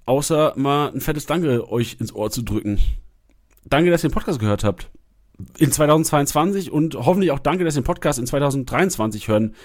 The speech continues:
werdet. Ist natürlich so, wenn keiner den Podcast hören würde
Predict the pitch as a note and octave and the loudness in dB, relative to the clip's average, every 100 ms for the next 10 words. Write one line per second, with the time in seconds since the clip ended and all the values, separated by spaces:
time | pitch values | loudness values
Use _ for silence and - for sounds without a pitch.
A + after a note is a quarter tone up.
0 | - - F2+ B2 C#3 D#3 - - _ _ | -20 -14 0 4 4 4 0 -18 _ _
1 | - - - _ _ - C3+ C#3 C#3 B2+ | -20 -20 -20 _ _ -6 0 4 4 4
2 | D3+ C#3 B2+ C#3+ C3 D#3 C#3+ - B2+ G#2+ | 2 2 0 0 0 -2 -2 0 0 2
3 | C#3+ C3+ D3+ F3 | 4 4 4 2